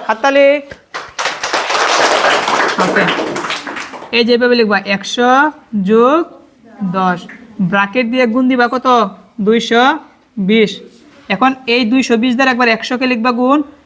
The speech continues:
আবার দুইশো বিশ দ্বারা কাকে? দশকে। সেম আগের মতন। তার মানে এটা তোমাদের হোমওয়ার্ক থাকলো। কেমন? কয়টা হোমওয়ার্ক? একটা, দুইটা, তিনটা।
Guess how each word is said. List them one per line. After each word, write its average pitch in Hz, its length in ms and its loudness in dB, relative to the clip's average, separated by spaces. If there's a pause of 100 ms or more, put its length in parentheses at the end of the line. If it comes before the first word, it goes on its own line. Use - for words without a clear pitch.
(140)
আবার 208 240 2 (100)
দুইশো 240 300 -2
বিশ 247 140 -2
দ্বারা 262 180 -2
কাকে? 247 240 2 (300)
দশকে। 214 400 0 (320)
সেম 254 180 2 (160)
আগের 214 240 2
মতন। 202 240 0 (320)
তার 214 140 2
মানে 254 200 2 (200)
এটা 208 160 -2
তোমাদের 233 340 0
হোমওয়ার্ক 208 340 -4
থাকলো। 190 220 -10 (1800)
কেমন? 233 340 2 (1160)
কয়টা 214 280 2
হোমওয়ার্ক? 277 400 2 (540)
একটা, 226 360 -2 (500)
দুইটা, 247 420 2 (420)
তিনটা। 233 380 0